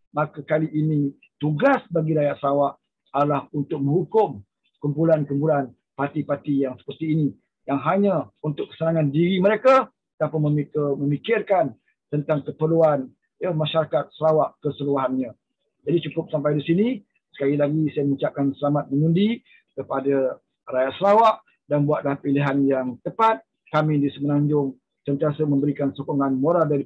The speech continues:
jauh dan juga doa kami di Semenanjung sentiasa mengiringi anda semua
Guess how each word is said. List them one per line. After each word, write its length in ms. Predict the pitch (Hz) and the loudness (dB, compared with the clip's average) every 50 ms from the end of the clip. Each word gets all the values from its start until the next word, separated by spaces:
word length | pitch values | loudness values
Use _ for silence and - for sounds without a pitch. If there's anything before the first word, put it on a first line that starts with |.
| 143 147 135 | -2 -4 -2
jauh 320 | 135 156 143 143 143 139 - _ _ _ _ _ - | 0 0 2 0 0 -2 -6 _ _ _ _ _ -4
dan 160 | 160 143 135 | -2 0 0
juga 240 | 123 131 139 135 139 131 | 0 0 -2 -2 -2 -2
doa 320 | 143 147 - 226 240 254 214 | -2 -2 0 0 0 0 0
kami 400 | 190 226 226 220 214 202 170 151 - _ _ _ - | 0 0 0 2 2 0 -2 -4 -8 _ _ _ -8
di 80 | 147 | -8
Semenanjung 640 | 143 - 147 151 147 151 147 151 143 135 135 147 - _ _ _ | -6 -4 -2 -2 0 0 0 0 0 -2 -4 -6 -12 _ _ _
sentiasa 400 | _ - 160 160 175 170 175 190 | _ -4 -2 0 0 0 0 -2
mengiringi 480 | 175 160 160 160 156 156 156 156 151 151 | -2 -2 -2 -2 -2 -2 -2 -2 -2 -4
anda 320 | - 147 156 151 151 147 143 147 | -2 -2 0 2 2 2 2 0
semua 320 | - 156 151 151 147 139 | -2 -2 -2 -2 -2 -2